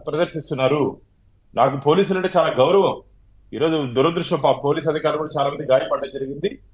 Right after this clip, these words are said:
వారు తొందరలో కోలుకోవాలని చెప్పి కోరుకుంటా. కానీ ఈరోజు ఇండియన్ పోలీస్ సర్వీస్ ఆంధ్రప్రదేశ్లో కొందరు అధికారులు ఇండియన్ పొలిటికల్ సర్వీస్ గా మార్చేశారు.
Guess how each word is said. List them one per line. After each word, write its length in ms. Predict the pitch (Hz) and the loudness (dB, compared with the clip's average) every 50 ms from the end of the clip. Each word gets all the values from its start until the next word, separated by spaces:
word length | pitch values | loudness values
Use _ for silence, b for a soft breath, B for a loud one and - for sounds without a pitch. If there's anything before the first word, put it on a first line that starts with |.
| _ _ _ - | _ _ _ 2
వారు 100 | 123 127 | 2 6
తొందరలో 420 | 131 135 135 147 160 165 160 160 | 6 6 8 8 8 8 6 4
కోలుకోవాలని 500 | 151 - 147 160 160 151 156 147 143 143 | 4 6 4 4 6 6 4 4 6 4
చెప్పి 120 | 147 143 - | 2 2 2
కోరుకుంటా. 600 | - 143 151 143 143 127 110 113 120 165 - - - _ _ _ _ _ _ _ - | 2 2 2 2 0 0 2 4 4 4 2 -2 -10 _ _ _ _ _ _ _ 6
కానీ 360 | 160 175 214 233 220 202 - - - - _ - | 6 8 8 8 6 4 2 -2 -8 -14 _ -2
ఈరోజు 220 | 123 135 185 202 196 | 2 4 4 4 4
ఇండియన్ 400 | 160 147 160 190 202 214 202 - - | 2 0 0 2 2 2 2 2 0
పోలీస్ 260 | 185 196 208 202 - | 2 2 2 0 2
సర్వీస్ 480 | 190 185 170 165 139 135 - - - _ _ _ _ _ _ _ _ - | 0 0 2 0 -2 -2 -4 -14 -20 _ _ _ _ _ _ _ _ -2
ఆంధ్రప్రదేశ్లో 680 | 123 147 170 196 185 196 196 180 185 175 175 170 - 180 | 2 2 2 4 4 2 2 2 0 0 0 0 -2 -4
కొందరు 320 | - 170 160 160 165 156 | 0 0 0 2 2 2
అధికారులు 640 | 139 139 151 165 - - 196 185 170 170 147 127 - - | 2 2 2 0 0 2 2 2 2 2 -2 -2 -4 -8
ఇండియన్ 300 | 151 170 185 185 180 170 - | -8 -4 -2 0 0 -2 -2
పొలిటికల్ 340 | 170 175 175 202 196 202 185 | -2 -2 -2 0 0 0 0
సర్వీస్ 400 | - 175 - 160 156 156 151 147 | 0 -2 -2 -2 -2 -4 0 0
గా 80 | 156 139 | 0 2
మార్చేశారు. 800 | 139 139 139 143 139 123 - 135 117 117 139 151 143 104 87 | 2 0 0 0 -4 -4 -2 -2 -2 0 0 0 -2 -4 -4